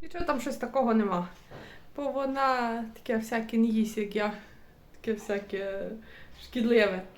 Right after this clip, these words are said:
Я вам скажу, що в нас мама, що чоловіка, що моя мама, вони обоє мають таку силу волі, вони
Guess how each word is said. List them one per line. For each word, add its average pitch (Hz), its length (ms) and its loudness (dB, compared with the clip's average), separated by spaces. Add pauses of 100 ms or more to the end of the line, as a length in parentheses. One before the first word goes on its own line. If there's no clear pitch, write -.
(440)
Я 254 80 6
вам 269 80 4
скажу, 269 360 0
що 269 200 -2 (500)
в 240 40 -2
нас 247 180 0
мама, 262 340 6
що 226 460 4 (240)
чоловіка, 240 460 4
що 226 180 -2
моя 294 280 2
мама, 233 380 0 (460)
вони 254 380 0 (120)
обоє 240 880 0
мають 220 260 2
таку - 200 -6
силу 214 280 0
волі, 240 320 0
вони 208 520 -2